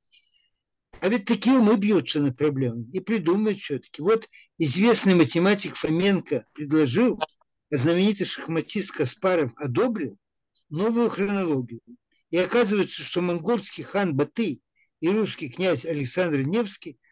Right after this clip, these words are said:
одно и то же лицо. Кто бы мог подумать? А взять хотя бы Вильяма Шекспира. Так вот, неясно, кто был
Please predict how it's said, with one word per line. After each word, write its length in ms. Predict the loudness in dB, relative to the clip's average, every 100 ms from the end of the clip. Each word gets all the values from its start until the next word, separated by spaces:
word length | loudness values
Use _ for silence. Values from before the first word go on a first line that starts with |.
| _
одно 340 | -4 0 4 4
и 60 |
то 180 | 4 0
же 160 | 2 0
лицо. 420 | -2 -4 -8 -8 _ _ _ _ _ _
Кто 220 | -2 2
бы 120 | 4
мог 220 | 2 0 -2
подумать? 600 | -2 -2 -2 -6 -18 _ _ _ _ _ _ -20 -20 _ -20 -4
А 80 | -2
взять 320 | 2 2 2
хотя 260 | 2 2 4
бы 100 | 4
Вильяма 360 | 4 6 4
Шекспира. 680 | 0 -4 -10 -8 -2 -2 -2 -12 _ -8
Так 180 | -2
вот, 200 | 0 0
неясно, 480 | 2 4 4 2 -4
кто 180 | -2 -2
был 240 | 0 0